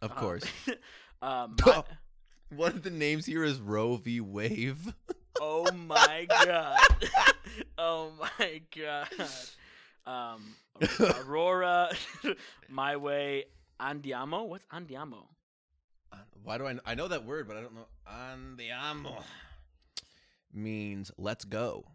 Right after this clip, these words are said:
Speaker 2: Oh, okay.
Speaker 1: That's super lame,
Speaker 2: Carp-,
Speaker 1: actually.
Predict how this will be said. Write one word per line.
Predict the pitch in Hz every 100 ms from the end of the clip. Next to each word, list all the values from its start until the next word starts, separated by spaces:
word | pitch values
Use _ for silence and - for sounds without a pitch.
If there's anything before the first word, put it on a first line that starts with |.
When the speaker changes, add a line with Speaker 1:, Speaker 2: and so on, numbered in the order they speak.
| _ _ _ _ _ -
Speaker 2:
Oh, | 120 156 98 64 _ -
okay. | - 113 120 - _ -
Speaker 1:
That's | 104 -
super | 123 123 120
lame, | 110 120 92 -
Speaker 2:
Carp-, | 87 143
Speaker 1:
actually. | 139 95 95